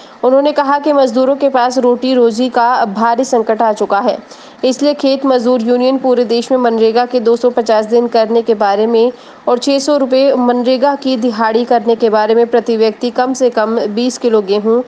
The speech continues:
दस किलो चावल प्रति व्यक्ति तथा चौदह अन्य रसोई की वस्तुएं डिपो पर देने के बारे में सरकार से मांग कर रही है। उन्होंने कहा कि एक तरफ किसानों का अनाज नहीं खरीदा जा रहा,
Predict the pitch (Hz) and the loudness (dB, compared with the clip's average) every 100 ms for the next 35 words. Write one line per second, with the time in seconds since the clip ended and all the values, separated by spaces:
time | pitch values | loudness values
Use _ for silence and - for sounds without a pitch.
0 | - - - 208 269 277 277 247 214 226 | -10 -20 -10 -2 -2 0 0 0 2 0
1 | 202 214 247 226 - 233 247 247 233 226 | 0 0 0 -2 -2 -2 0 0 0 0
2 | 247 254 - - - 254 254 254 254 269 | -2 -4 -6 -16 -4 -2 0 -2 0 0
3 | 262 277 302 - 240 254 247 240 240 240 | 2 2 0 0 2 2 2 2 2 0
4 | 240 240 220 214 247 247 220 233 233 220 | -2 0 0 0 0 0 0 -2 0 0
5 | 233 220 226 220 226 233 214 208 220 226 | 0 0 2 2 2 0 0 2 2 2
6 | 233 233 220 220 220 214 240 233 214 190 | 2 0 0 0 -2 -2 -2 0 -2 -2
7 | 196 190 202 214 214 - - - - 233 | -2 -2 -4 -2 -2 -2 -12 -20 -6 0
8 | 226 233 226 233 226 240 247 247 233 226 | 2 2 0 -2 -2 -2 0 0 0 0
9 | 233 233 240 233 226 233 247 220 220 220 | -2 -2 -2 0 0 0 0 0 0 0
10 | 214 226 208 240 - 226 220 220 220 214 | 0 -2 -2 -4 -4 -4 -2 0 0 0
11 | 202 208 220 | 0 0 -2